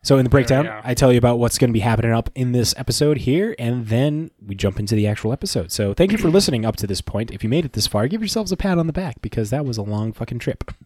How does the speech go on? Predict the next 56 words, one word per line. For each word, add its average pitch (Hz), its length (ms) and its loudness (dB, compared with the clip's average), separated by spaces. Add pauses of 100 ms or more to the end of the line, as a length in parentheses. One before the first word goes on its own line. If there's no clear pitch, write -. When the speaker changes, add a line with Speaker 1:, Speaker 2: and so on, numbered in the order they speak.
(300)
Speaker 1:
<laughs> 170 60 -14 (680)
So 160 100 2
the 147 80 4
breakdown, 139 420 4
we're 120 80 6
gonna 135 160 2
jump 143 180 6
over 147 160 4
to 123 60 -4
the 127 80 4
Boggle 135 280 4
Desk 104 260 0
where 117 160 6
Big 127 200 4
G 139 180 0
is 113 100 2
gonna 110 120 0
give 113 140 2
us 110 180 -2
a 104 220 -4
salt 151 320 -2
report - 460 -6
or 143 160 0
a 139 40 2
sugar 151 300 -2
report, 90 440 -6 (100)
maybe 92 280 -4
in 95 280 -8
this 95 300 -6 (280)
case. 90 400 -8 (400)
And 117 160 0
then 131 220 6
gonna 123 200 2
go 120 280 6
over 113 400 2
some - 180 -2
of 107 60 -6
the 101 340 -4
S 117 120 -4
C 117 100 -6
G 107 160 -6
Con 104 340 -4
Dallas, 131 480 0
which 208 260 -2
we 226 180 -2
learned 208 480 -2
we 185 120 -2
have 214 320 -2
a 190 140 -4
friend 196 360 -6
who 196 140 0
went 196 240 -4
down 196 260 -2
there. 110 160 -2
So 139 220 -2
Wade, 147 540 -4